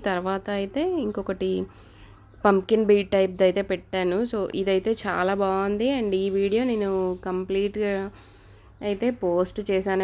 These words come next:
ఎలా స్టిచ్చింగ్ చేయాలనేది. So, అదైతే నేను కింద డిస్క్రిప్షన్‌లో లింక్ ఇస్తాను. ఇప్పటివరకు చూడని వాళ్ళు ఉంటే చెక్ చేయండి. And దానికి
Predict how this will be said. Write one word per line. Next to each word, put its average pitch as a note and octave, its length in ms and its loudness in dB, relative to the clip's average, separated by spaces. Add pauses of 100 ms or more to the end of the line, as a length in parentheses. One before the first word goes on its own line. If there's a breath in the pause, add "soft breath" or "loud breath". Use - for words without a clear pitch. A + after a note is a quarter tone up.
ఎలా F3+ 160 0 (160)
స్టిచ్చింగ్ F#3 480 -4
చేయాలనేది. F3 600 -2 (120)
So, G3+ 60 -2 (180)
అదైతే F3+ 340 0 (120)
నేను G3+ 200 0 (1040 loud breath)
కింద G#3 220 2 (320)
డిస్క్రిప్షన్‌లో G#3 720 -2
లింక్ F#3 260 -2
ఇస్తాను. G3 380 -2 (180)
ఇప్పటివరకు G3 460 -2
చూడని G3 320 -2
వాళ్ళు F#3 220 -2
ఉంటే F#3 200 -4 (160)
చెక్ F#3 260 -8
చేయండి. F#3 480 0
And F#3+ 100 -2 (120)
దానికి E3+ 280 -4